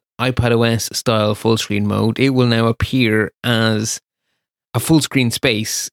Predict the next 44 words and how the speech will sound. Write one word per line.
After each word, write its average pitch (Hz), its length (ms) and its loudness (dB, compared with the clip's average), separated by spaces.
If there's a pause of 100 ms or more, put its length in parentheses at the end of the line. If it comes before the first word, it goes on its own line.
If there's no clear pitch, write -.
(140)
in 123 220 0
that 107 280 -2 (140)
Spaces 101 440 -4
bar. - 360 -10 (760)
And 117 300 -2
if 120 140 -2
you 156 100 4
do 143 160 2
that 117 320 0
I 117 140 2
O 113 100 2
S - 560 -2 (240)
or 90 60 0
iPad 120 340 0
O 110 100 2
S 101 200 -2
style 107 380 -2
multi-app 113 680 0
split - 260 -2
screen 101 320 -2
thing 104 380 -4
where 107 80 0
you 104 60 -4
can 101 100 -4
have 101 140 -4 (280)
two 117 140 0
apps 107 260 0
next 117 240 -2
to - 80 -8
each - 140 -6
other, 101 260 -2 (500)
they're 123 140 0
called 113 240 -2
split - 420 -2
views 113 540 0
now, 113 360 0
according 107 320 -2
to 107 60 -2
Apple's 104 280 -6
official 101 260 -8
documentation, 107 480 -4
and 110 100 -2
they 123 120 2
can, 123 160 -4